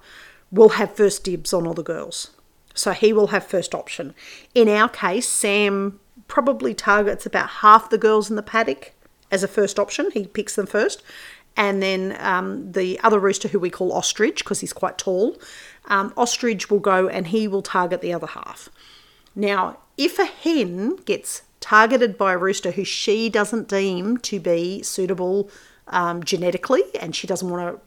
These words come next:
mate with that particular rooster, they have this amazing thing they can do where they can eject semen out of their vent.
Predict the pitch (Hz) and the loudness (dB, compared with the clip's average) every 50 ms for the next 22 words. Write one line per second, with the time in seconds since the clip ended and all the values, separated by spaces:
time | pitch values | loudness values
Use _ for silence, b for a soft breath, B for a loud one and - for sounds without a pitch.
0 | 220 196 175 165 165 208 247 _ _ _ - 202 175 165 190 226 190 214 220 - | -16 -14 -14 -14 -14 -16 -18 _ _ _ -8 -6 -4 -4 -6 -6 -6 -8 -8 -6
1 | - 196 180 - - - - - - - - - 190 170 170 170 175 180 196 - | -4 -2 -4 -4 -4 -10 -14 -12 -14 -14 -8 -6 -6 -4 -4 -4 -4 -4 -4 -4
2 | - 254 440 480 B B B B B B B B B B B B B B B _ | -4 -6 -6 -6 B B B B B B B B B B B B B B B _
3 | - 285 339 392 381 - 285 285 240 202 196 202 - 220 196 196 214 226 247 262 | 4 6 6 6 4 2 -2 -4 -2 -2 -4 -4 -2 -2 0 0 0 0 0 0
4 | 247 294 269 285 - 269 240 240 226 208 185 - 226 214 175 220 214 226 196 170 | 0 0 0 0 0 0 0 0 0 -2 -2 -2 -2 0 0 0 0 0 -2 -2
5 | 175 208 208 196 - 220 220 - - 254 226 226 220 208 185 - - 240 240 254 | -4 -4 -4 -2 -2 -4 -4 -4 -4 -4 -4 -2 -4 -6 -6 -4 0 0 0 0
6 | 240 - - - - - _ _ - - - - - 226 214 220 214 214 190 170 | -2 -8 -14 -16 -16 -18 _ _ -10 -8 -8 -4 -2 0 0 2 2 0 -2 -2
7 | 170 185 - - _ _ - 202 180 196 - - 208 175 - - 185 170 165 170 | -4 -6 -8 -12 _ _ 0 2 2 2 2 0 -4 -4 -2 0 0 0 0 -2
8 | 170 165 - - - - - | -6 -8 -8 -10 -10 -12 -12